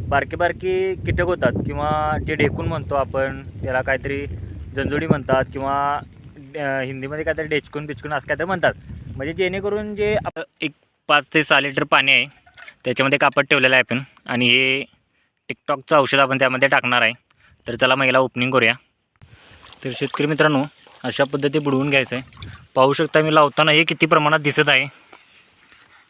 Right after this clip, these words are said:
तर हे बारके बारके असताना लावून घेतलं तर आपल्याला जास्त परिणाम होत नाही. पाहू शकता मित्रांनो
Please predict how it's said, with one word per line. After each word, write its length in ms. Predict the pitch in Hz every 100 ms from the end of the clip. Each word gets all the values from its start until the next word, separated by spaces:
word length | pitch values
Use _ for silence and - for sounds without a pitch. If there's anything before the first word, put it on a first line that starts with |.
| _ _ _ - _ _ _ - - _ _ _ _ _ _ _ - -
तर 80 | 147
हे 120 | 156
बारके 360 | 165 151 131 160
बारके 240 | 160 156
असताना 320 | 165 - 165
लावून 240 | 165 156 165
घेतलं 320 | 160 143 127 - _
तर 60 | 143
आपल्याला 240 | 143 156
जास्त 260 | 151 147 -
परिणाम 320 | 165 156 156
होत 100 | 156 -
नाही. 180 | 143 135 - - _ - - _ _
पाहू 160 | 135 135
शकता 280 | 156 147 151
मित्रांनो 320 | 135 127